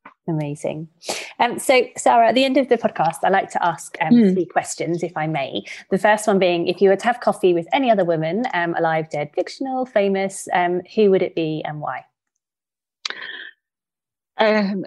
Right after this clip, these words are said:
Speaker 2: so I've been thinking about this, and, you know, I think first and foremost, I'd probably have a coffee with one of my good friends called Carly, who I see all the time, and I could have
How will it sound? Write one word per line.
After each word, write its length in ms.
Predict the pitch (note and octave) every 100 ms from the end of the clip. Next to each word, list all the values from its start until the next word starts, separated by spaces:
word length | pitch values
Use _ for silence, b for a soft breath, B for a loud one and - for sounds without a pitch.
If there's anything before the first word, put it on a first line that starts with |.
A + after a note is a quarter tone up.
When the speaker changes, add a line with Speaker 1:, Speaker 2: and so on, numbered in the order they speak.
| -
Speaker 2:
so 640 | - - C#4 G3+ F#3 G#3 G3+ _ _ _ _ _ _ _ _ - G3+
I've 260 | G3+ F#3+
been 180 | A#3 A3+
thinking 340 | G3+ C4+ C4+ A#3
about 260 | F3+ F3
this, 260 | - F#3 - -
and, 240 | A3 G#3+ -
you 80 |
know, 220 | D4 G#3 -
I 120 | G#3
think 280 | B3 G#3+ G#3
first 360 | A#3+ C4 - B3+
and 120 | -
foremost, 560 | F#3+ F#3 E3+ F3 - -
I'd 200 | F#3+ -
probably 440 | A3 G#3+ A3 A3+
have 280 | A3+ A3+ G#3+ - _ _ _ _ _ _ _ _ _ _ -
a 40 | -
coffee 580 | - G3 - - - _ _ _ _
with 300 | G3 F#3+ F#3+
one 260 | F3+ G3 F#3+
of 140 | F#3+
my 380 | G3 F#3 F#3 F#3 - _ _ _ G#3
good 140 | A3+ G#3
friends 400 | - G3+ G3 -
called 320 | F#3+ F3+ -
Carly, 560 | - F3 E3 D#3 E3+ F3
who 100 | G#3
I 60 | G3+
see 300 | - - C#4+
all 120 | C4
the 80 | A3
time, 480 | A3 G3+ D#3+ E3+ E3+
and 140 | F#3 F3+
I 80 |
could 140 | F3+ -
have 140 | A3